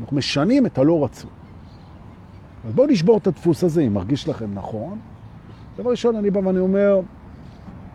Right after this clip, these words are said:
יכול להיות שאנחנו נרצה לשנות גם את הכן רצוי. מי אמר שאנחנו מייצרים שינוי רק כשמשהו לא טוב? מה, אי אפשר להחליף משהו טוב במשהו יותר טוב? זאת, זה דפוס,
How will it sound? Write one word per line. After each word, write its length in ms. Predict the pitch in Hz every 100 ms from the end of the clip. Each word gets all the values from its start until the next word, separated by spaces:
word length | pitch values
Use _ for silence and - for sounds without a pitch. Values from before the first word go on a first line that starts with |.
| - - - - - - - -
יכול 320 | 139 - 226
להיות 200 | 214 240
שאנחנו 340 | - 214 196 208
נרצה 260 | 180 -
לשנות 480 | 208 165 180 214 185
גם 180 | 208 220
את 100 | 214
הכן 220 | 202 233
רצוי. 380 | 226 - 147 101 95 - - - - - - - - - - - - -
מי 200 | 269 339
אמר 400 | 233 147 127 127 117 - - - - -
שאנחנו 300 | - 131 143
מייצרים 400 | 160 143 - 165
שינוי 380 | 135 139 147 165
רק 200 | 139 -
כשמשהו 540 | - 131 131 - 127 120
לא 140 | 139 -
טוב? 160 | 101 82 - - - - - -
מה, 120 | 175
אי 180 | 180 196
אפשר 220 | - 233
להחליף 440 | 180 131 170 139
משהו 320 | 165 143 143 120
טוב 280 | 175 156
במשהו 320 | 120 131 143 113
יותר 240 | - 156
טוב? 280 | 151 220 160 - - - - - - - - - - -
זאת, 360 | 104 147 143 196
זה 160 | 117 160
דפוס, 600 | - 320 381 - -